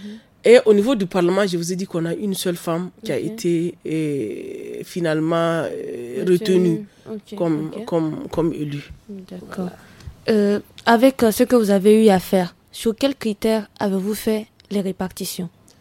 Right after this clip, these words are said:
Speaker 1: Les critères, il n'y a pas de choses.
Speaker 2: Mhm.
Speaker 1: Les critères, c'est vous êtes sur le terrain,
Speaker 2: Mhm.
Speaker 1: vous avez fait le zonage,
Speaker 2: Mhm.
Speaker 1: tu as amené plus de nombre de, de, de, de candidats et de, de choses, d'électeurs.
Speaker 2: Mhm.
Speaker 1: Euh, donc, c'est toi qui va, qui est élu.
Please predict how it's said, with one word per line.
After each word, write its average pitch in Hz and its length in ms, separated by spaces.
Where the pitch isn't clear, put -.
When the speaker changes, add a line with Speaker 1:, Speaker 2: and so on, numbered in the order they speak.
Speaker 1:
Les 254 140
critères, 320 420
il 247 60
n'y 262 80
a 262 80
pas 277 180
de 202 80
choses. 165 420
Speaker 2:
Mhm. 220 100
Speaker 1:
Les 214 180
critères, 302 360
c'est 254 140
vous 208 220
êtes 302 120
sur 302 160
le 254 140
terrain, 233 380
Speaker 2:
Mhm. 220 240
Speaker 1:
vous 214 160
avez 247 160
fait 285 160
le 233 140
zonage, 226 480
Speaker 2:
Mhm. 226 500
Speaker 1:
tu 247 120
as 214 140
amené 254 320
plus 302 260
de 233 100
nombre 233 280
de, 190 200
de, 190 220
de, 196 100
de 190 140
candidats 196 540
et 208 180
de, 185 140
de 180 160
choses, 180 340
d'électeurs. 190 600
Speaker 2:
Mhm. 202 220
Speaker 1:
Euh, - 440
donc, 208 260
c'est 175 120
toi 208 160
qui 196 140
va, 170 220
qui 170 180
est 147 100
élu. 240 240